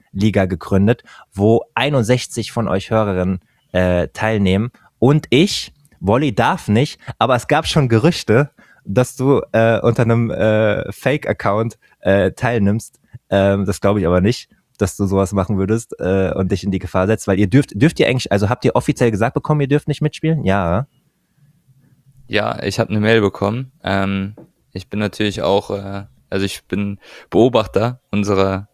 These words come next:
Speaker 2: Advantage Liga. Äh, es ist richtig geil, wie viele sich da angemeldet haben. Ich hab mir mal ein paar Namen, äh, rausgeschrieben.
Speaker 1: Geil.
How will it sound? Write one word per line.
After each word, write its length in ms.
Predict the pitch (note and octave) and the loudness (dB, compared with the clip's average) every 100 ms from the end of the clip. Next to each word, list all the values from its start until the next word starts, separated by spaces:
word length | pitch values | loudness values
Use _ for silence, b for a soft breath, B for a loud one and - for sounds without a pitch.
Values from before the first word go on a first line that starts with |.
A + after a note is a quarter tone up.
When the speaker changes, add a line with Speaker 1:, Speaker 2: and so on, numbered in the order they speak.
| - | -6
Speaker 2:
Advantage 580 | F#2+ G2+ G#2+ G#2 F#2 - | -2 0 0 0 -2 -2
Liga. 400 | G2+ G2+ G#2 G2 - | 0 0 0 -2 -4
Äh, 180 | G2+ | -2
es 120 | G2+ G#2 | -2 -2
ist 80 | |
richtig 320 | A2+ A2+ - - | -2 -2 -4 -2
geil, 220 | A2 G#2 | 0 2
wie 80 | G#2 | -2
viele 240 | G#2+ G#2 | 0 0
sich 160 | G#2 G2+ | 0 -2
da 140 | F#2+ | -2
angemeldet 560 | G2+ G2+ F2+ F#2 F#2 - | -2 -4 -4 -4 -6 -8
haben. 240 | G2 A2 B B B B | -10 -10 B B B B
Ich 80 | - | -10
hab 100 | - | -6
mir 80 | G#2 | -2
mal 280 | G#2+ G#2+ B B - | 0 -2 B B -10
ein 120 | G#2 | -6
paar 260 | - A2 | -2 -2
Namen, 540 | B2+ G#2+ A2 C3+ D3+ F3 _ _ _ _ | 0 0 0 0 -2 -6 _ _ _ _
äh, 500 | - A2 A2 A2 - | -4 -2 -2 -4 -4
rausgeschrieben. 1080 | - A#2+ D3+ - D3+ - D3+ D3+ D#3 D#3+ F3 - b b b b - | 0 0 0 -2 -4 -4 -2 -2 -2 -4 -6 -10 b b b b -4
Speaker 1:
Geil. 260 | F2+ F2 | -2 -2